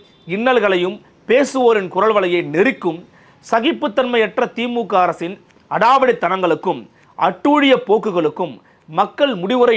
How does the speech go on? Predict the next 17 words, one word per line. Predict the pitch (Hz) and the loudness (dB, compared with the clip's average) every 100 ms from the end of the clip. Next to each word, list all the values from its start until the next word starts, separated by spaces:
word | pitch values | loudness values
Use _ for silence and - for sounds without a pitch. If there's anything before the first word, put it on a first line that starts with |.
| 180 | 2
எழுதும் | 185 180 160 | 0 -2 0
நாள் | 156 190 - _ _ _ 185 | 0 0 -6 _ _ _ -2
வெகு | 226 214 | 0 0
தொலைவில் | 233 240 196 | 0 0 0
இல்லை | 180 196 | 0 -2
என | 170 - | -6 -4
கூறி | 170 175 117 - _ - 180 | 0 0 -2 -12 _ -4 -4
எச்சரிக்கிறேன் | 190 269 254 - 160 117 - _ - | 0 0 0 -2 -4 -4 -12 _ -12
அப்படின்னு | 147 170 175 | -10 -8 -10
சொல்லி | 143 170 127 - _ _ _ - | -8 -6 -8 -14 _ _ _ -8
திரு | 170 - | -8 -6
சீமான் | 240 262 220 190 196 156 | -4 -2 2 0 0 -4
இரண்டு | 180 180 165 | -2 -2 -4
பக்க | 165 190 | -2 0
அறிக்கையை | 156 196 202 156 | 0 -4 -4 -6
வந்து | 135 175 160 120 - - | -6 -6 -6 -8 -12 -12
எழுதியிருக்கிறாரு. | 147 151 131 131 117 120 | -10 -8 -10 -10 -12 -6